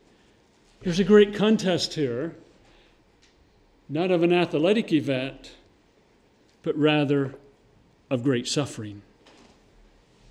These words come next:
He says, "Remember,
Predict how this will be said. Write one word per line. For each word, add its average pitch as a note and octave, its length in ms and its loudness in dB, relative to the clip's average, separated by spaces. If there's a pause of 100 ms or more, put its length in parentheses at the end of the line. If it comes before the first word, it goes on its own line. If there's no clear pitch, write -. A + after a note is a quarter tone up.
(1500)
He - 80 -14
says, F#3 320 0
"Remember, F#3 920 2